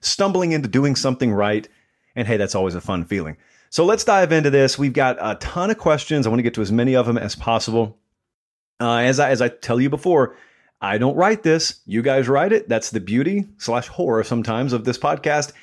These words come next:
It is all you. So these are your questions. Let's go. Emmett starts up. He said, "My buddies and I were talking while watching a game last night, and someone said, 'Imagine how much better Georgia would be, and this game against Alabama would be,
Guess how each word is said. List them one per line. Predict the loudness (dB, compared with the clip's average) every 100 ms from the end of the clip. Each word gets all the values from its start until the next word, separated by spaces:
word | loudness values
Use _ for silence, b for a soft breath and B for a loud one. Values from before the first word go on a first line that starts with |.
| b b b
It | -4 -2
is | 0
all | 2 2 0
you. | -4 -8 -12
So | -8 -4
these | -4
are | -2
your | -2
questions. | -2 -2 -4 -6 -6
Let's | -6 -6
go. | -4 -4 -6 b b b b -2
Emmett | 0 2 0
starts | -2 0 0 2
up. | 0 -2 _ _ _ _ _ -8
He |
said, | -2 0
"My | 2
buddies | 2 2 2
and | 2
I | 2
were | 2 4 2 0 -2
talking | 0 0 -2 -2
while | 0 2
watching | 2 0 -2
a |
game | 0 0 0
last | 0 -4 -6
night, | -6 -8 B B B
and | -2 0
someone | 0 0 0
said, | 0 2
'Imagine | 2 2 0 0
how | 0 0
much | -2 -2
better | 0 2 2 0
Georgia | 0 2 2 0
would | 0 0
be, | 0 0 0
and | 0
this | 0
game | 0 0 2 2
against | 0 -2 -2
Alabama | 0 0 0 0 0
would | 0 -2
be, | -4 -4